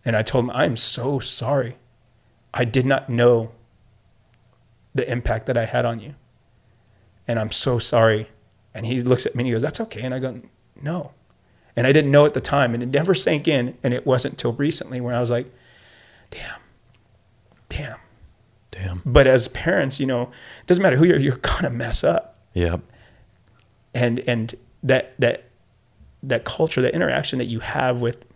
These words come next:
Speaker 1: your kids, your students, whatever, if you have that base of a relationship, if you have that faith, then you know that things will work out.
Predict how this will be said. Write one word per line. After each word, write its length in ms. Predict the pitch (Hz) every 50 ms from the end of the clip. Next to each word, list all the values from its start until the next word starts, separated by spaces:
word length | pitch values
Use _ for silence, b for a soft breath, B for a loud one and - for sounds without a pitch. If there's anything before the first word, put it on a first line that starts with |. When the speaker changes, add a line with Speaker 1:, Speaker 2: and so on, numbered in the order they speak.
| _ _ _ _ _ _ _ _ - -
Speaker 1:
your 160 | - 110 117
kids, 520 | 123 - - - 113 110 110 113 131 135 - B B B B B B
your 100 | 117 110
students, 480 | - - - 117 113 110 113 113 -
whatever, 360 | - 127 120 113 110 117 123 B B B B B B B
if 160 | B 120 113 147
you 160 | 147 160 156
have 160 | 160 165 156
that 240 | - - - 139 107
base 400 | 127 131 143 139 135 - - -
of 100 | 127 117
a 40 | 120
relationship, 640 | 113 117 117 117 123 123 - 127 117 - - 117 -
if 120 | 117 117 -
you 40 |
have 80 | 151 147
that 160 | 151 131 - -
faith, 680 | - - - - 123 123 120 120 127 - - - _ _ _ _ _ _ b b b b b b b b b b b b _ _ _ _ - -
then 180 | 123 123 127
you 120 | 139 143 151
know 580 | 143 135 135 139 143 139 123 110 107 107 120 - - _ _ _ _ _ _ _ _ _ _ _ _ _ _ -
that 160 | - 117 -
things 280 | - 131 127 113 - -
will 260 | 135 135 131 127 127
work 240 | 127 123 123 120 -
out. 300 | 127 117 107 - -